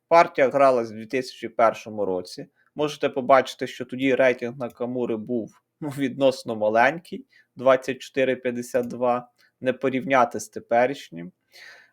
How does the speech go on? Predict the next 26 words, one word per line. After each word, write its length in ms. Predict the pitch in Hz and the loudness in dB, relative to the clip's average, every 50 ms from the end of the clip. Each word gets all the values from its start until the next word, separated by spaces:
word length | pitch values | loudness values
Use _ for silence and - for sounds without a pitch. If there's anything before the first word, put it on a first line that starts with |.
| _ _ - - - | _ _ -20 -14 -4
Отже, 300 | - 160 170 160 - 143 | -4 -4 -2 0 -2 0
дивимося 380 | 123 131 127 123 123 - - 107 | 2 2 2 0 0 -4 -6 -6
партію. 640 | - - 92 85 80 - - _ - - 80 - _ _ _ _ _ _ _ _ _ _ - | -2 0 0 0 0 -2 -10 _ -20 -20 -20 -20 _ _ _ _ _ _ _ _ _ _ -12
Є 300 | - 123 135 151 151 147 | -12 -4 0 0 0 0
чотири, 520 | 147 - - - - 170 180 180 170 151 | -2 -6 -12 0 4 4 6 6 4 2
Д 160 | 123 - 123 | 0 -2 -4
п'ять, 380 | 123 - - 147 156 160 156 - | -2 2 6 6 6 6 4 -2
скандинавський 840 | - - 131 120 120 - 123 117 123 123 117 110 110 - - - 107 | -6 -4 -4 -4 -4 -4 -4 -2 2 2 2 2 0 -4 -12 -14 -12
захист. 600 | 110 120 117 120 135 139 - - 131 - - _ _ _ _ _ _ _ _ _ _ - | -4 0 2 2 2 0 -2 -8 -14 -14 -18 _ _ _ _ _ _ _ _ _ _ -6
Найкращий 600 | 123 147 143 - 180 170 160 160 - - 147 131 | -4 -4 4 6 8 8 8 8 4 -2 -6 -6
хід 240 | - - 143 127 | -4 -6 -6 -4
за 120 | - 131 127 | -2 -2 -2
білих — 460 | 120 123 139 143 143 131 123 123 - | -2 -2 -2 0 0 0 0 -2 -4
це 400 | - - - 127 117 113 98 - - | -10 -2 0 2 4 4 2 2 -2
Є 280 | 98 - - 120 113 | -8 -6 -2 -2 -2
Д. 420 | 101 90 - 101 95 98 123 151 175 _ _ _ _ _ _ - | 0 0 2 2 4 4 2 0 -4 _ _ _ _ _ _ -10
І, 120 | 180 190 | -6 -6
наприклад, 420 | 196 175 - 175 160 - - 175 | -6 -4 -2 -4 -2 0 -2 -2
чорні 300 | - 156 143 135 131 131 | 2 0 0 0 0 -4
грають 420 | 131 156 143 127 120 113 110 110 - | -2 2 4 6 6 6 4 2 -4
ферзь 460 | - - - 123 120 107 110 - - | -4 2 6 6 6 6 4 0 -8
Д 180 | - - 120 113 | -12 -10 -10 -10
п'ять, 560 | - _ - 147 151 156 156 151 - - - - | -10 _ 0 2 4 4 2 0 -4 -14 -20 -14
кінь 240 | - 131 123 117 | -10 -8 -8 -8
С 180 | 110 - - 117 | -10 -12 -14 -14
три. 360 | - _ - - 87 - - | -12 _ -10 -8 -8 -8 -10